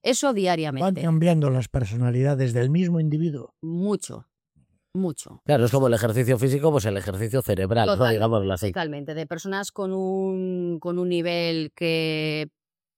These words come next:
Speaker 1: no alcanzo yo casi, pues sobre todo a nivel cálculo, a muy mal. Sí.
Speaker 2: Ya, ya.
Speaker 1: De, pues bueno, eh, un, entra una infección, por ejemplo,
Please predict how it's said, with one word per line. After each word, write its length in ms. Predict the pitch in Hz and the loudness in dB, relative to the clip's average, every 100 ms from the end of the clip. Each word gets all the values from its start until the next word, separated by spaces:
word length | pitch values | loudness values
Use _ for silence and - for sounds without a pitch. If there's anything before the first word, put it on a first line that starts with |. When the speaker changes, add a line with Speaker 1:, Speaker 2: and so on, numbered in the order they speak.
| _ _ | _ _
Speaker 1:
no 260 | 180 190 214 | 0 4 4
alcanzo 420 | 208 185 185 180 | 2 2 0 0
yo 140 | 160 | 0
casi, 340 | 151 190 277 339 _ _ _ 127 _ _ _ | 0 -2 -4 -8 _ _ _ _ _ _ _
pues 140 | 156 147 | -10 -4
sobre 220 | 156 156 | -2 0
todo 180 | 165 165 | 2 2
a 60 | |
nivel 240 | 156 156 135 | 2 0 0
cálculo, 440 | 165 151 233 330 _ _ _ _ _ _ _ _ _ - | -2 0 -2 -2 _ _ _ _ _ _ _ _ _ -2
a 360 | 156 147 143 | 0 0 -2
muy 160 | 143 147 | -4 -4
mal. 240 | 127 120 - _ _ _ _ _ - | -6 -10 -16 _ _ _ _ _ -14
Sí. 140 | - | -8
Speaker 2:
Ya, 60 | 190 | -6
ya. 260 | 123 127 - | -8 -14 -16
Speaker 1:
De, 360 | - 190 190 196 | -6 0 2 2
pues 140 | 196 | 0
bueno, 280 | 202 202 220 | 0 0 0
eh, 540 | - 180 175 175 175 175 | 0 2 4 2 2 0
un, 160 | 220 214 | 0 0
entra 280 | 208 208 226 | -2 2 2
una 120 | 220 | 2
infección, 500 | 214 202 170 160 135 | 2 0 -2 -4 -4
por 120 | 127 | -8
ejemplo, 440 | 151 147 143 - | -8 -10 -10 -16